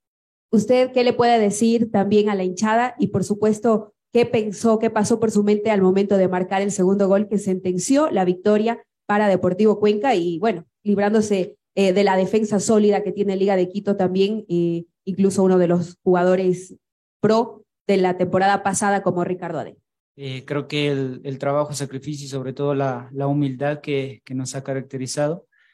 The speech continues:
Speaker 2: eh, va a hacer que, que sigamos regalándole esas alegrías a la hinchada. Y igual, sigo recalcando que somos once del, dentro del campo de juego, pero,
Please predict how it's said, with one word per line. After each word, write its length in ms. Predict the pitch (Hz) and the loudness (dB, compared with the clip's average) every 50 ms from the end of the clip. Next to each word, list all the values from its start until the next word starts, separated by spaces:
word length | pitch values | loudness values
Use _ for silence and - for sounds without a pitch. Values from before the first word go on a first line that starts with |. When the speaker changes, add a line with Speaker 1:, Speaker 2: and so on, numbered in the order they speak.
| _ _ _ - 143 | _ _ _ -4 -2
Speaker 2:
eh, 480 | 139 135 135 135 135 131 131 131 127 123 131 | 0 0 2 0 0 0 -2 -4 -4 -4 -4
va 40 | |
a 20 | 139 | -4
hacer 260 | 135 - 147 139 139 | -4 -4 -6 -6 -4
que, 460 | - 139 139 131 131 127 127 127 - _ _ _ _ _ _ _ _ | -4 -2 -2 -2 -2 -4 -8 -10 -14 _ _ _ _ _ _ _ _
que 80 | - 135 | -10 -8
sigamos 420 | - 139 135 143 143 147 147 - | -6 -4 -2 0 0 0 0 0
regalándole 640 | - 143 131 135 135 135 139 139 139 131 131 131 135 | -2 -2 -2 -2 -2 -2 -2 -2 -2 -2 -4 -6 -6
esas 540 | 127 - - 135 131 123 123 - - - _ _ _ _ _ _ _ - | -8 -8 -10 -12 -12 -14 -14 -18 -20 -20 _ _ _ _ _ _ _ -8
alegrías 440 | 135 143 143 143 151 151 147 135 | -4 -2 -2 0 0 0 0 -2
a 40 | 147 | -2
la 60 | 139 | -2
hinchada. 440 | 143 143 135 165 156 143 135 123 107 - | -2 -2 -2 0 0 0 -2 -4 -6 -8
Y 960 | 135 139 139 139 139 139 139 135 135 131 131 131 131 131 127 123 113 - _ _ | -6 -4 -2 -2 0 0 0 -2 -2 -2 -2 -4 -4 -6 -8 -10 -14 -18 _ _
igual, 540 | 135 131 127 143 156 151 147 135 127 - - | -10 -6 -2 0 0 0 -2 -4 -8 -12 -18
sigo 300 | - - - 147 147 147 | -14 -10 -6 -6 -4 -4
recalcando 580 | 139 143 123 143 147 135 143 143 147 147 147 147 | -4 -6 -6 -6 -4 -4 -2 -2 -2 -2 -4 -4
que 300 | - 143 139 139 139 139 - - _ _ _ _ _ _ _ _ _ _ | -4 -4 -4 -4 -6 -8 -12 -20 _ _ _ _ _ _ _ _ _ _
somos 400 | - - 151 147 147 147 143 - | -10 -6 -4 -2 -2 -2 -2 -2
once 220 | 156 156 139 160 156 | -2 -2 0 0 0
del, 400 | 151 151 135 143 139 139 139 139 147 131 | 0 0 0 -2 -2 -4 -4 -6 -8 -6
dentro 280 | 143 151 156 147 151 151 | -4 -4 -2 -2 -2 -2
del 120 | 147 139 | -2 -2
campo 240 | 147 147 151 139 143 | -2 -2 -2 0 0
de 60 | 143 | -2
juego, 320 | 139 139 156 165 170 165 | -2 -2 -2 0 -2 -2
pero, 540 | - 143 135 139 135 131 131 123 120 120 - | -2 -2 -2 -2 -2 -2 -4 -8 -12 -16 -20